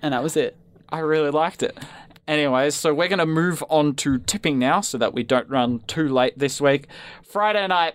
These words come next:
Speaker 2: blockbuster game.
Speaker 1: <laughs>
Speaker 2: Collingwood Bulldogs.
Speaker 1: <laughs> Collingwood.
Speaker 2: Yeah, Collingwood for me as well on this. Western Bulldogs have been playing better, but Collingwood can't afford to lose this.
Speaker 1: Mm-hmm.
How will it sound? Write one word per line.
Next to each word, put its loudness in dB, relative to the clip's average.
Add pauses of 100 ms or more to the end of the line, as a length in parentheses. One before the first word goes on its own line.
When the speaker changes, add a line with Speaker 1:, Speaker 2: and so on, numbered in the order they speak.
(120)
Speaker 2:
blockbuster 0
game. 2 (140)
Speaker 1:
<laughs> 0 (460)
Speaker 2:
Collingwood 0
Bulldogs. 0 (460)
Speaker 1:
<laughs> -2
Collingwood. 2 (340)
Speaker 2:
Yeah, 4
Collingwood 0
for 0
me 2
as 0
well 2
on 2
this. -2 (100)
Western 2
Bulldogs 0
have -8
been 2
playing 2
better, -2
but -6
Collingwood 2
can't 0
afford 0
to -4
lose 0
this. -2
Speaker 1:
Mm-hmm. -2